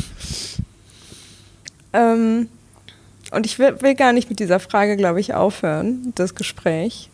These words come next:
ähm, sondern mir ist gerade noch eine Frage in den Kopf gekommen, die, wie soll ich sagen, die vielleicht auch, ähm, denjenigen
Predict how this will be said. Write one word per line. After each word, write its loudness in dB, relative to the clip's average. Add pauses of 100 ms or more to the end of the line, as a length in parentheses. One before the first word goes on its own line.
ähm, 0 (500)
sondern 2 (100)
mir -2
ist -6
gerade 4
noch -2
eine -2
Frage 0
in -4
den -2
Kopf -14
gekommen, -4 (920)
die, 4 (2250)
wie -8
soll -4
ich -2
sagen, 0 (340)
die 0
vielleicht 4
auch, 0 (120)
ähm, -2 (2500)
denjenigen 2